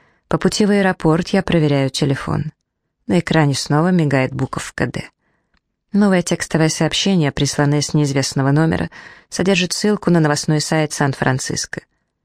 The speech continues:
На главной странице, между репортажем с открытия нового ресторана и диспутом о правах арендаторов, заголовок:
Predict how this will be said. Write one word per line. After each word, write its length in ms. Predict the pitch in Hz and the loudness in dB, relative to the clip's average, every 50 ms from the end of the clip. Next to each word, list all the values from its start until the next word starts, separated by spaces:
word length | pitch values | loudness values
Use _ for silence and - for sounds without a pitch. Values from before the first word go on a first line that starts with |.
| _ _ - | _ _ -4
На 140 | - 156 156 | 0 0 2
главной 320 | 139 147 143 131 127 123 131 | 2 2 2 2 0 -2 -2
странице, 600 | - - - 139 135 147 180 185 - - - 127 | -2 -2 0 2 2 2 2 0 -2 -2 -2 0
между 300 | 135 139 135 135 135 135 | 0 0 0 0 0 -2
репортажем 720 | 139 139 - 135 135 - - 147 143 135 139 135 127 - - - - - - | -2 -2 -2 -4 -4 0 0 0 2 2 0 -2 -4 -6 -8 -14 -16 -14 -6
с 120 | - - | -2 -2
открытия 500 | 170 165 - - 151 160 151 - - 151 | -2 -2 -2 0 0 0 0 2 2 2
нового 220 | 147 147 147 143 147 | 2 2 2 2 0
ресторана 720 | 143 143 - - - 156 151 175 196 208 180 160 147 147 | 0 -2 -2 -2 0 0 2 2 2 2 2 2 0 0
и 40 | |
диспутом 560 | 139 151 151 - - - 160 - - 147 143 - - - - - - _ | -2 -2 -4 -4 -6 -8 -4 0 0 0 0 0 -4 -12 -16 -18 -10 _
о 140 | - 190 196 | -2 -2 -2
правах 480 | - - 185 180 165 165 156 - - | 0 0 2 2 2 2 0 0 0
арендаторов, 600 | 151 147 147 147 147 190 208 208 - 196 190 180 | 0 2 2 2 2 2 0 0 0 0 0 0
заголовок: 840 | 165 156 165 170 160 165 160 143 - - - - - - - - - | 0 -2 -2 0 0 0 0 0 0 -2 -4 -6 -8 -12 -12 -16 -20